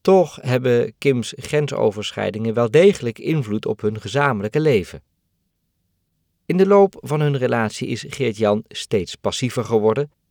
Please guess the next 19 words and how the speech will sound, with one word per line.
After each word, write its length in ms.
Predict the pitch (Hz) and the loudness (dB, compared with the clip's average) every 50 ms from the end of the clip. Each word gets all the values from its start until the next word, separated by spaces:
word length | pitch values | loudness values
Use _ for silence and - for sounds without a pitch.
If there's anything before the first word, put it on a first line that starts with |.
| _ _ _ - | _ _ _ -4
en 240 | - 127 127 123 | -2 -2 0 0
de 80 | 113 117 | -2 -2
meeste 440 | 120 139 151 170 170 - - - 143 | 0 0 0 0 0 -2 -4 -6 -6
beslissingen 640 | 127 120 - - - 120 - - 131 117 113 113 113 | -6 -6 -6 -4 -4 -4 -4 -4 -4 -2 -2 -2 0
laat 240 | 117 113 110 104 | 0 -2 -2 -2
hij 260 | - 107 107 107 - - | -4 -4 -4 -4 -6 -6
inmiddels 480 | - 110 101 98 104 101 104 95 90 - | -6 -4 -2 -2 0 0 0 -2 -4 -6
aan 220 | - 95 92 - | -12 -12 -12 -8
Kim 260 | - - 113 85 69 - | -2 -2 -2 -2 -2 -10
over. 400 | - 82 80 78 76 - 78 - _ _ _ _ _ _ _ _ _ _ _ _ _ _ _ _ _ _ _ _ _ _ _ - | -12 -12 -12 -12 -12 -14 -18 -18 _ _ _ _ _ _ _ _ _ _ _ _ _ _ _ _ _ _ _ _ _ _ _ -2
Als 160 | - 143 131 | -2 -2 -2
Geert-Jan 480 | - - 185 175 151 - 170 165 165 147 | -2 -2 -2 -2 0 2 2 2 2 0
vermoedt 500 | - 151 139 147 185 202 - - - - | -2 -2 -2 0 -2 -2 -4 -6 -12 -8
dat 140 | 131 123 - | -8 -6 -6
ze 140 | - - | -6 -6
zijn 320 | 110 127 120 117 113 110 104 | -4 -2 -2 -2 -4 -6 -6
ideeën 380 | 117 107 127 135 139 120 104 | -4 2 2 2 2 2 -2
zal 200 | - 110 101 - | -4 -6 -8 -8
aanvechten, 720 | - - 156 151 139 110 95 113 107 - - - 107 104 | -4 -4 -4 -2 -2 -4 -6 -8 -10 -10 -8 -6 -6 -6